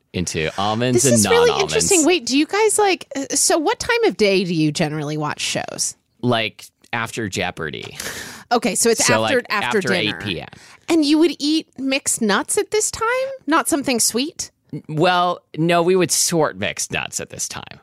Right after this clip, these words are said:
Speaker 2: Well, you would sort and then eat mixed nuts.
Speaker 1: No,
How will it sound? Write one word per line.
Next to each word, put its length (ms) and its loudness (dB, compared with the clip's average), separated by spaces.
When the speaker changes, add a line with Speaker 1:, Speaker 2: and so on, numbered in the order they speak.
Speaker 2:
Well, 300 2
you 240 -2
would 180 0
sort 420 2
and 220 -4
then 360 -2
eat 280 -10
mixed 480 -6
nuts. 560 -10
Speaker 1:
No, 540 2